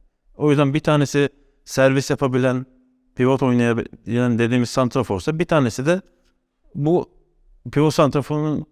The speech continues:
oluşturduğu boşlukları değerlendirebilecek, defans arkasında koşu yapabilecek, belki, e, sonuçlandırmaya gidebilecek bir oyuncuyla tercih etmek daha mantıklı. Çünkü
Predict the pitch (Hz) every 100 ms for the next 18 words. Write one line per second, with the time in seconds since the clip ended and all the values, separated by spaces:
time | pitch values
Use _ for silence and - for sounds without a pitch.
0 | _ 135 135 - 139 139 143 135 147 135
1 | 135 135 135 135 135 131 127 123 123 _
2 | _ _ 120 131 139 147 - 143 123 120
3 | 135 131 123 117 110 117 117 _ _ _
4 | _ _ 127 127 135 123 117 131 135 -
5 | 139 139 143 147 139 135 127 113 123 160
6 | _ _ _ _ _ _ 139 170 160 -
7 | - 160 170 180 185 165 131 120 110 117
8 | 95 117 107 104 107 101 - 160 151